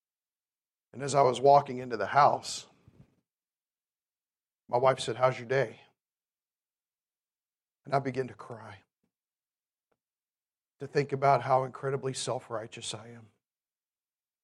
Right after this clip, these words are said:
And a thought hit me. "Jeremy, when are you gonna start being the man that I want you to be? It's gotta start sometime.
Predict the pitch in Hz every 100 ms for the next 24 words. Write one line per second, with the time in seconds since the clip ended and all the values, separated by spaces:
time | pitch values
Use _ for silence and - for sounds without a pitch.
0 | _ _ _ _ _ _ _ - 151 139
1 | 160 151 151 139 131 131 - _ _ _
2 | _ _ _ _ _ _ _ _ _ _
3 | _ _ _ _ _ _ - 147 165 160
4 | 175 156 147 127 151 139 117 143 135 127
5 | 131 139 127 123 127 127 - 113 127 127
6 | 117 _ _ _ _ _ _ _ _ _
7 | _ _ _ _ _ _ _ _ _ _
8 | _ - 143 - 156 151 160 170 143 135
9 | 139